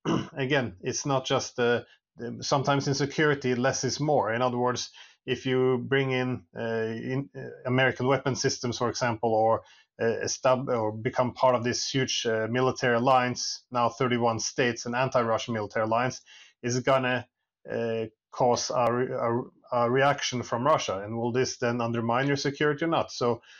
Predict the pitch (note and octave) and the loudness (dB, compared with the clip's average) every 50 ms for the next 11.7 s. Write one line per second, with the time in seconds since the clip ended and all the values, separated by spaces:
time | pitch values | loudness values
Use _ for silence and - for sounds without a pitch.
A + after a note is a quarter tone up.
0 | - - _ - - D3 C#3+ D#3 E3 E3+ E3+ E3+ D#3+ E3+ E3+ E3+ D#3+ D#3 D3 C#3 | -20 -20 _ -6 0 2 4 4 4 4 2 2 2 2 4 4 4 4 4 2
1 | C3+ A#2+ B2+ A#2+ - F3 D#3+ G#2+ F#2+ F#2 - - - - - - - - B2+ A#2 | 2 0 -2 -2 0 0 0 0 -2 -4 -8 -10 -10 -12 -16 -16 -6 -4 -2 -2
2 | - - - A#2 A2+ A#2+ B2 B2+ B2 A#2+ A#2+ - - C3+ B2 B2 B2 A#2+ A2 F#2+ | -2 -2 -2 -2 0 0 0 0 0 0 -2 -2 -2 0 2 2 2 0 -2 -4
3 | - _ - - - C3 B2+ A#2+ A#2 C3 C#3 C#3 C3 B2+ A#2+ - - C#3 C#3 C3+ | -12 _ -20 -20 -16 -14 -8 -2 0 2 4 4 2 2 0 -2 0 0 0 0
4 | C#3 C#3+ C3+ B2+ - C3 B2 C3 D#3 D#3 C#3+ - D#3+ D#3 D3 A#2+ G2+ - B2 B2+ | 0 0 -2 0 0 -2 0 0 0 0 2 2 2 2 2 0 -2 -2 -2 -2
5 | B2+ B2+ C3+ B2+ A#2 - - B2+ A#2+ A2+ - - - B2 A#2 A#2 B2 C#3 C#3+ C#3+ | -2 -4 -8 -10 -12 -6 -2 -2 -2 -2 -2 -2 0 0 0 2 2 2 2 2
6 | D3 D3+ D3 C#3+ - - - - _ _ _ _ B2+ B2 B2 B2 A#2+ B2 C#3+ D3 | 2 2 2 0 -4 -12 -20 -20 _ _ _ _ 0 0 2 2 2 2 2 4
7 | C#3+ C#3 D3 C#3 C#3 C3 B2+ B2+ - - - C#3+ C3+ C3 - - B2+ A#2+ A#2 A#2 | 4 4 4 2 2 2 0 -2 -4 -2 2 2 2 2 2 -2 -2 -2 0 2
8 | A#2 A#2 A#2 A#2 A2+ - - B2 A#2+ A2+ - - A2 A2 - - B2+ A2+ A2+ A2+ | 2 2 0 -2 -2 0 0 0 0 0 0 -4 -6 -4 0 0 0 0 0 -2
9 | G2 - - B2 A2+ - - A#2+ A#2 G#2+ - A2+ G#2+ A2+ A2+ A2+ A2 G2+ - A#2 | -4 -6 -6 -6 -6 -4 -2 -2 -2 -4 -6 -6 -2 0 0 0 0 -2 -4 -8
10 | - - C#3 C3+ B2+ A#2 - G#2+ G2+ G#2 _ _ - - - - _ _ _ _ | -4 0 0 0 0 0 -2 -6 -8 -8 _ _ -20 -20 -20 -20 _ _ _ _
11 | - A2+ A2+ A2+ A2+ A2 A#2 A2+ A2+ A2+ A#2 A2+ G#2 | -4 -2 -2 -2 -2 0 2 2 2 2 0 -2 -4